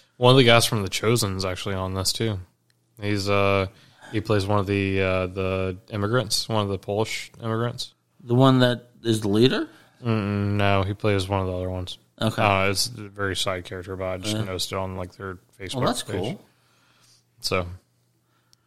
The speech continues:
Speaker 2: Very cool. Those are good shows. So just, you know, check 'em out.
Speaker 1: Yeah.
Speaker 2: I mean, I think I'm, I'm enjoying them. I'm, I mean,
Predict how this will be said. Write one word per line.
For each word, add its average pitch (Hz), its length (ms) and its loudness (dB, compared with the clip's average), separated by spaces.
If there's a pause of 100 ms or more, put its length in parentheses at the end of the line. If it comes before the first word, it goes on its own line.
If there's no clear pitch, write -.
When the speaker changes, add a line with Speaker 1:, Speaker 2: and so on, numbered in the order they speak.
(320)
Speaker 2:
Very 123 220 2
cool. 139 240 -6 (180)
Those 143 200 8
are 147 40 2
good 131 200 2
shows. 90 300 0
So 104 220 -2
just, - 360 -2
you 127 120 2
know, 104 160 -2
check 123 280 0
'em 101 120 2
out. 92 240 -2 (180)
Speaker 1:
Yeah. 123 120 4
Speaker 2:
I 104 40 4
mean, 101 140 -4
I 107 100 -4
think 113 220 -6
I'm, 113 260 2
I'm 113 240 2
enjoying 90 460 -4
them. 92 260 -4 (500)
I'm, 113 300 2
I 107 80 0
mean, 113 400 2